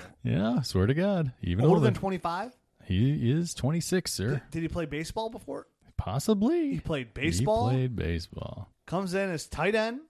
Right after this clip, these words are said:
Speaker 2: uh, which takes time to develop, and he's twenty-six.
Speaker 1: Yep.
Speaker 2: Goo.
Speaker 1: S-, I feel like we've already had this conversation.
Speaker 2: Yeah,
Speaker 1: And it
Speaker 2: I,
Speaker 1: was with
Speaker 2: it,
Speaker 1: Hayden
Speaker 2: it's
Speaker 1: Hurst. And
Speaker 2: for me, I mean, they took him in the third round, so they're gonna try and get him involved early. Uh,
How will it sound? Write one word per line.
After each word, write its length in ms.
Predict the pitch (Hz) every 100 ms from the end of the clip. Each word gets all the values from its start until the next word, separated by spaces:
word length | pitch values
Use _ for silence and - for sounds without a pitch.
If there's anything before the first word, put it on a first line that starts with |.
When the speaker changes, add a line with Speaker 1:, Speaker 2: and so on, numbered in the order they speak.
| _ _ _ -
Speaker 2:
uh, 180 | 143 143
which 140 | 147
takes 200 | - 160
time 220 | - 185 196
to 80 |
develop, 440 | 208 214 214 226 -
and 100 | -
he's 100 | 160 -
twenty-six. 840 | - 165 156 - 87 - - - _ _ _ _ _ _ _ _ _ _
Speaker 1:
Yep. 180 | 170 196 - - -
Speaker 2:
Goo. 280 | 135 127 101 110
Speaker 1:
S-, 220 | - -
I 100 | 117
feel 220 | - 135
like 160 | 120 101
we've 160 | 95
already 300 | 101 98 92
had 160 | 92 98
this 120 | 82
conversation. 560 | - 85 80 87 - 92 - _ _ _ _ _ _ _ _ -
Speaker 2:
Yeah, 140 | 123
Speaker 1:
And 120 | 90 92
it 40 |
Speaker 2:
I, 80 | 92
Speaker 1:
was 160 | 87
with 160 | 92 87
Speaker 2:
it, 40 |
Speaker 1:
Hayden 180 | 87 80
Speaker 2:
it's 260 | 80 82 -
Speaker 1:
Hurst. 120 | -
And 220 | 87 85 - _ - _ - - _ _ -
Speaker 2:
for 140 | 190
me, 320 | 185 208 220 190
I 60 | 170
mean, 140 | 170
they 60 | 160
took 180 | 185 185
him 120 | 180
in 60 |
the 60 | 165
third 260 | - 165 147
round, 380 | 147 143 147 147
so 140 | - 139
they're 100 | 139
gonna 80 |
try 140 | 139 160
and 80 | 147
get 80 |
him 80 | 139
involved 380 | 135 135 139 131 -
early. 440 | 151 139 135 135 131 _ _ -
Uh, 320 | 117 117 117